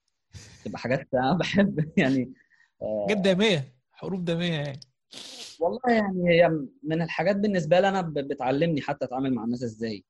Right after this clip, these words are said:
Speaker 1: يعني أنا بيبقى لازم أحاول أكون، آه، أحاول أكون fair و unbiased و، و at some point اللي هو،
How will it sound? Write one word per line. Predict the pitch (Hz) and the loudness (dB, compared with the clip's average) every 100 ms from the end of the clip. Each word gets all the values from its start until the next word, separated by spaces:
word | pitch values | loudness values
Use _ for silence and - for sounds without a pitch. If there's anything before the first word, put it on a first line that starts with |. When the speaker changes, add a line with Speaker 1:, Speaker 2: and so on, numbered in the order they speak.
| _ | _
Speaker 1:
يعني | 107 101 104 104 | -8 -6 -4 -2
أنا | 120 120 104 78 - | -2 -2 -6 -12 -14
بيبقى | 107 123 117 123 120 113 98 | -6 -4 -4 -2 0 -2 -2
لازم | 117 135 143 143 123 - | 0 0 2 0 -2 -4
أحاول | - 131 127 | 0 2 2
أكون، | - 131 127 120 113 107 | 0 -2 0 2 0 -2
آه، | 104 104 101 98 95 90 87 64 50 - _ _ _ _ _ _ _ _ | -4 -4 -4 -4 -4 -6 -10 -12 -14 -20 _ _ _ _ _ _ _ _
أحاول | 113 120 | 0 0
أكون | 117 123 117 110 | 2 2 2 0
fair | - 120 123 | -2 2 2
و | 117 113 | 2 -2
unbiased | 113 117 117 113 | 0 2 0 -2
و، | 104 98 - | -6 -6 -6
و | 107 117 | -8 -6
at | |
some | - 117 | -4 -4
point | 120 127 123 120 | -2 -2 -2 -2
اللي | 104 | -4
هو، | 113 120 117 | 0 2 2